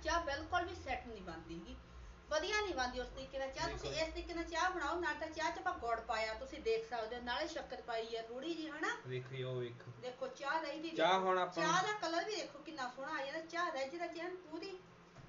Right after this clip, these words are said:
Speaker 2: ਦੇਖੋ ਜੀ, ਆਪਦੇ ਆਪ ਹੀ ਹੁਣ ਇਹਨੇ ਉਬਾਲਾ ਫੇਰ ਫੜ ਲੈਣਾ, ਦੇਖੋ ਜੀ,
Speaker 1: ਹਾਂਜੀ,
Speaker 2: ਉਹ ਚੱਕੋ ਜੀ।
Speaker 1: ਦੇਖੋ।
Speaker 2: ਕਿਉਂਕਿ ਇਹ ਫੰਕਸ਼ਨ ਹੀ ਇਹ ਜਾਣਾ।
Speaker 1: ਹਾਂਜੀ।
Speaker 2: ਫੰਕਸ਼ਨ ਹੀ ਇਹ ਜਿਹਾ ਲਾ ਲਿਆ।
Speaker 1: ਚਾਹ ਦੇਖੋ ਤੁਸੀਂ ਇਦਾਂ ਕਿੰਨੀ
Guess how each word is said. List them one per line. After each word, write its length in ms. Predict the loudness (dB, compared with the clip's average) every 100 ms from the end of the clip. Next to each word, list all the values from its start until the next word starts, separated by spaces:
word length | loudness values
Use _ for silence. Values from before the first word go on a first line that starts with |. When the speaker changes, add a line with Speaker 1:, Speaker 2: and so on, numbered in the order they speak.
| -16 -18 -20 -18 -14 -8
Speaker 2:
ਦੇਖੋ 220 | -6 -2
ਜੀ, 120 | 4
ਆਪਦੇ 320 | 4 4 2
ਆਪ 120 | 0 0
ਹੀ 60 |
ਹੁਣ 180 | -4 -6
ਇਹਨੇ 140 | -6
ਉਬਾਲਾ 280 | -2 0 -2
ਫੇਰ 200 | -2 -8
ਫੜ 200 | -8 -6
ਲੈਣਾ, 200 | -6 -6
ਦੇਖੋ 240 | -6 -4 0
ਜੀ, 60 |
Speaker 1:
ਹਾਂਜੀ, 200 | -2 -2
Speaker 2:
ਉਹ 120 | -6
ਚੱਕੋ 160 | -6 -6
ਜੀ। 80 | -6
Speaker 1:
ਦੇਖੋ। 280 | -6 -12 -14 -16 -20 -20 -20 -20 -20 -20 -20 -20 -8
Speaker 2:
ਕਿਉਂਕਿ 300 | -2 -2 0
ਇਹ 340 | 4 6 4 0 -4
ਫੰਕਸ਼ਨ 440 | 0 2 4 4 6
ਹੀ 100 | 6
ਇਹ 220 | 6 6
ਜਾਣਾ। 560 | 6 2 0 -4 -6 -6 -4 -6 -6
Speaker 1:
ਹਾਂਜੀ। 320 | -8 -8 -14 -18 -8 -2
Speaker 2:
ਫੰਕਸ਼ਨ 360 | 0 0 0
ਹੀ 100 | 2
ਇਹ 120 | 4 4
ਜਿਹਾ 120 | 4
ਲਾ 160 | 4
ਲਿਆ। 200 | 2 0 -2
Speaker 1:
ਚਾਹ 240 | -2 0
ਦੇਖੋ 280 | -2 -4 -6
ਤੁਸੀਂ 300 | -10 -10 -12
ਇਦਾਂ 340 | -8 -4 -2 -4
ਕਿੰਨੀ 420 | -8 -10 -6